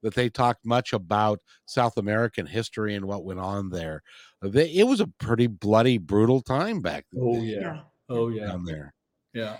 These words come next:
Speaker 3: And even during the time of, that this book, uh, covers in the nineteen forties, uh,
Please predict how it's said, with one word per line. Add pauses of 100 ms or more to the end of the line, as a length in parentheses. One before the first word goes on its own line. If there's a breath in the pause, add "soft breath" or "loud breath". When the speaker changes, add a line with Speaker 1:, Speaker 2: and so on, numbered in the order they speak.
Speaker 3:
And
even
during
the
time
of,
that
this
book, (160)
uh,
covers
in
the
nineteen (460 soft breath)
forties,
uh,